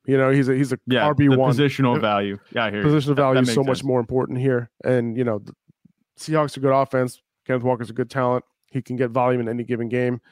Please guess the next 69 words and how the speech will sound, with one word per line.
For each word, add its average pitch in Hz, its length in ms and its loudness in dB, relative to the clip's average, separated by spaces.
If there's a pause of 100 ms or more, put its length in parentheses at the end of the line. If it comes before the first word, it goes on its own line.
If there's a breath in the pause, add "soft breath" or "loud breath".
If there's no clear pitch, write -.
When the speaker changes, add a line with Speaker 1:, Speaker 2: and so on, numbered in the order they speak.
(720 soft breath)
Speaker 1:
He, 139 140 2
he, 139 240 -2
he 127 100 -8
started 139 220 2
getting 127 160 0
involved 120 220 -2
in 120 40 -2
the 117 60 -2
pass 120 280 -2
game 123 180 -2
a 120 40 0
little 120 160 2
bit. 123 260 0
We 131 60 -6
might 123 200 -2
see - 140 -4
a - 20 2
little 123 140 2
bit 120 80 -2
of 117 60 -2
that 117 180 0
more 123 340 0
towards 127 220 0
the 120 60 0
end 120 80 0
of 110 40 -6
the 117 80 -4
year. 120 260 -2 (300)
Yeah, - 140 -4 (240)
I, - 40 -8
I, 120 300 -2
I'm 120 120 -6
doing 104 180 -6
this. - 140 -10
I 113 60 0
love 139 180 0
C 143 100 -4
D 127 60 0
Lamb, 113 300 -4 (200)
but 107 200 0 (420)
I'm 123 80 -4
taking 110 220 -8
Kenneth 92 200 -10
Walker 98 260 -8
here 98 120 -8
every 90 120 -10
time. - 180 -14 (100)
Speaker 2:
It 139 320 -2 (100)
might 135 260 0
also 135 400 0
help 117 300 -2
that 113 220 0
if, 113 160 -4
you 120 80 -2
know, 110 160 -2
Dallas 117 420 -2
would 110 100 -10
sign 110 240 -2
Odell, 110 580 -2
that 104 180 -4
could 110 140 -4
hurt 104 260 -4
C 110 140 -8
D 98 120 -6
Lamb 90 180 -8
a 92 80 -8
little 90 160 -10
bit. - 180 -18 (920)
So 101 300 -2